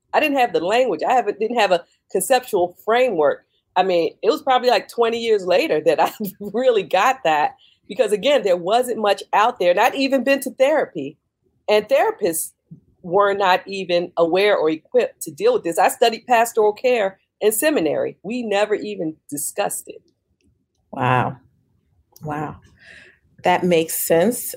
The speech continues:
Speaker 2: It seems, like, very ethereal, right? It's, it's
Speaker 1: Yeah.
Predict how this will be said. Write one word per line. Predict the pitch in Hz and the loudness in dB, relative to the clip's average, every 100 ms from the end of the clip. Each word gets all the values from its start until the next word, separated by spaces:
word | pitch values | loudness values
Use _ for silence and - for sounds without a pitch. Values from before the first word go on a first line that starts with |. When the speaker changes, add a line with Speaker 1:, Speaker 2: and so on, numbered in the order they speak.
| - | -2
Speaker 2:
It | 175 | -2
seems, | - 208 196 | 2 2 2
like, | 196 170 - | 2 0 0
very | 180 180 175 | 2 2 2
ethereal, | 196 196 - 202 180 165 - - - - | -2 -4 0 2 4 2 -2 -4 -6 -4
right? | 175 175 175 - | 2 2 2 -2
It's, | - 208 - - | -6 -6 -6 -6
it's | 170 | -8
Speaker 1:
Yeah. | - | -4